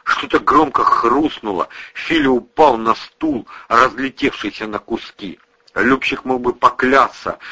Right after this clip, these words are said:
что и после падения Филимонов улыбался. Скорее всего, это была гримаса боли, от которой милиционера пронзило холодом.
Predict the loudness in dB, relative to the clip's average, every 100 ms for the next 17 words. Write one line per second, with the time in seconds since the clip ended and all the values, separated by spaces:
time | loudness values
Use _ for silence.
0 | -16 -4 0 0 -2 -2 -2 2 0 0
1 | 0 0 -2 -6 -6 -2 -2 -2 -4 -6
2 | -6 -4 -4 2 4 4 2 -6 -8 -8
3 | -16 -18 -6 0 4 4 2 2 0 2
4 | 2 2 4 2 4 2 2 2 -2 -2
5 | -2 2 2 0 -6 -12 -6 -4 -4 -6
6 | -4 -4 -4 -4 -2 -2 -2 -2 -2 -4
7 | -4 -4 -2 -2 -2 -6 -8 -6 -4 -6
8 | -8 -2 0 0 -2 -6 -14